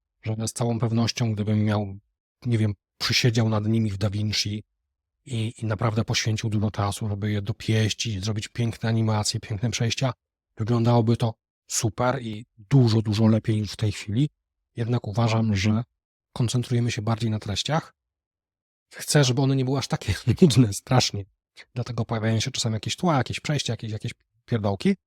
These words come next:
Jednak najważniejsze jest ta treść, którą chcę ci pokazać, te rzeczy, które chcę ci pokazać. A dzisiaj chciałem ci przede wszystkim pokazać, jak zmienił się świat edycji wideo. Bo to, to jest rewolucja. Możliwość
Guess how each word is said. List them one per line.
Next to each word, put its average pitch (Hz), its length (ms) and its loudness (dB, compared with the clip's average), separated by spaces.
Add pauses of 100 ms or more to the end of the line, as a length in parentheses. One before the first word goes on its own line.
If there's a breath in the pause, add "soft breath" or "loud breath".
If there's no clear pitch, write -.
(420)
Jednak 123 420 -4 (320)
najważniejsze 127 680 2 (200)
jest 113 240 -2 (180)
ta 117 140 -2
treść, - 340 -2
którą - 240 -4
chcę - 120 -6
ci - 80 -10
pokazać, 104 460 -4
te 107 140 -4
rzeczy, 123 220 0
które 113 180 -6
chcę 110 240 -8
ci - 100 -12
pokazać. 120 400 -2 (340)
A 113 80 -2
dzisiaj 117 480 2
chciałem 117 320 -2
ci 113 120 -8
przede 170 220 -2
wszystkim - 380 -4
pokazać, 120 520 -2 (480)
jak 160 240 -2
zmienił 135 320 0
się - 140 -6
świat - 540 -6 (320)
edycji 110 440 -2
wideo. 90 420 -6 (520)
Bo 98 180 -2
to, 131 380 2 (120)
to 131 100 0
jest 135 160 0
rewolucja. 135 600 2 (460)
Możliwość 123 400 0